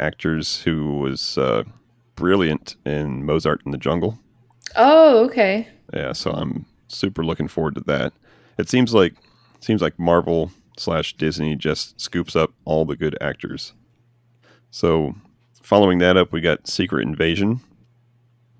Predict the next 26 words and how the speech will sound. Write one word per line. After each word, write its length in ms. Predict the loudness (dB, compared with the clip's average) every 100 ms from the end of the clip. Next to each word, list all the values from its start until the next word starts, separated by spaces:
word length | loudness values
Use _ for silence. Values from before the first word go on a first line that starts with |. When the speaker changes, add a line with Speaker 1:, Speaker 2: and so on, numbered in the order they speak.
| _ -6
Speaker 1:
which, 480 | -2 -2 -2 -6 -8
again, 400 | -2 0 0 -4 -10
f-, 160 | -20 _ _
following 380 | 0 2 2 -2
up 120 | -2
the, 200 | -2 -2
the 100 | -6
theme 280 | -6 -4 -2
of 160 | -4 -6
scooping 460 | -10 -6 -4 -4
up 160 | -4 -4
good 300 | -4 -4 -6 -6
actors, 560 | -6 -4 -6 -6 -10 -14 _ _ _ _ _ -6
uh, 220 | -2 -2
is 160 | -4 -6
gonna 180 | -6
star 340 | -4 0 0 0
Ben 400 | 0 -2 0 -2
Mendelsohn, 600 | -4 -4 -2 0 0 0 -8 _ _ _ _ _ _ _ _ _
who 160 | 4 6
I 80 | 4
guess 460 | 2 0 0 -6
played 440 | -10 -8 -2 0 0
the 80 |
part 320 | -2 -2 -2 -2
Talos 640 | 0 2 0 -2 -10 -16